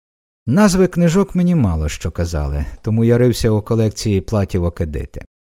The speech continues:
Платівки такі, як і у всіх. Коли маєш патефон, то купуєш не те, що тобі подобається, а те, що є у продажу. Тому в усіх було декілька платівок литовських народних казок для дітей,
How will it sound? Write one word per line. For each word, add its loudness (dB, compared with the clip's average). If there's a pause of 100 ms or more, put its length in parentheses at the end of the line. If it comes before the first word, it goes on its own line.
(380)
Платівки 0
такі, -2
як -2
і -2
у -2
всіх. -10 (480)
Коли 2
маєш 2
патефон, -4 (640)
то -2
купуєш 2
не 2
те, 0
що -4
тобі -4
подобається, -2
а -8
те, -4
що -6
є 0
у 0
продажу. -6 (440)
Тому 4
в 0
усіх 0
було 4
декілька 0
платівок -2
литовських -2
народних -2
казок -4
для -8
дітей, -2